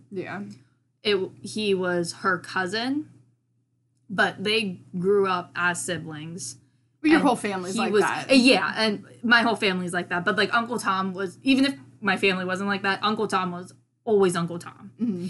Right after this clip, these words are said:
Speaker 2: He was, like, I saw him and was closer to him than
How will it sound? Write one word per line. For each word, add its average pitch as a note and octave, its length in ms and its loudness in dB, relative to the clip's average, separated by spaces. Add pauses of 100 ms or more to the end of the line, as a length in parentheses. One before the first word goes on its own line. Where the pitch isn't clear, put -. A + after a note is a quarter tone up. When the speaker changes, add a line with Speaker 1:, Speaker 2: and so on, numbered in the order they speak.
(120)
Speaker 2:
He G#3+ 120 4
was, G3+ 480 4 (840)
like, F#3+ 280 -2
I A3 260 4
saw F3+ 380 -2
him G3+ 560 -6 (360)
and G3 160 2
was F3+ 140 0
closer G3+ 340 -2
to F3 120 -4
him F#3 300 -6
than F3+ 400 -4